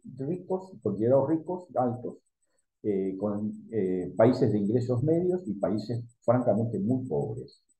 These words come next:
Están todos representados. Ese es otro gran valor que tiene y que puede hacer comparaciones entre ellos y ha demostrado que, pues, naturalmente, a mejor nivel socioeconómico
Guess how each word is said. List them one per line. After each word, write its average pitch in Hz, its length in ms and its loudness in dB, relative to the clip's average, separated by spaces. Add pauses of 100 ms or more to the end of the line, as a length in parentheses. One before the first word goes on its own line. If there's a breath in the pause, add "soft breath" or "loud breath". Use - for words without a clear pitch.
(140)
Están 117 360 2
todos 156 300 8
representados. 87 920 -6 (300)
Ese 113 180 -4
es 120 60 6
otro 139 260 4
gran 147 260 4
valor 110 380 2
que - 100 -10
tiene 82 480 -8 (360)
y - 160 -10
que 95 100 -6
puede 113 340 2
hacer - 300 -4
comparaciones 92 760 -6
entre 120 360 0
ellos 120 260 -2
y 95 100 4
ha 107 80 8
demostrado 131 680 4
que, - 200 -6 (420)
pues, 87 160 -2
naturalmente, 95 720 0
a 80 60 -2
mejor 107 400 -2
nivel 101 300 -2
socioeconómico 113 920 -4